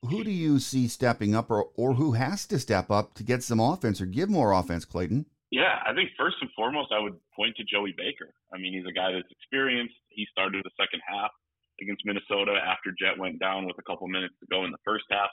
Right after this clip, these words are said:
Speaker 2: so it seems like that's kind of the natural pick to replace him in the starting lineup. And I know Joey Baker is a little bit one-dimensional offensively. He's a really good shooter,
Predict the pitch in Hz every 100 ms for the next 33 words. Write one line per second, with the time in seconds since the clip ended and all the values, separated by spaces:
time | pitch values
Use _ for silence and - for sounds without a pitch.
0 | - 90 87 - 101 90 90 95 92 -
1 | 92 87 85 92 - 87 - - 104 -
2 | _ _ _ _ _ - 120 101 110 110
3 | 117 107 98 113 110 101 92 104 131 135
4 | _ _ _ 110 113 110 117 120 120 120
5 | 123 107 113 120 120 107 104 107 117 127
6 | 113 120 120 110 117 120 120 117 113 120
7 | 117 117 123 110 92 92 117 117 113 104
8 | - 120 113 110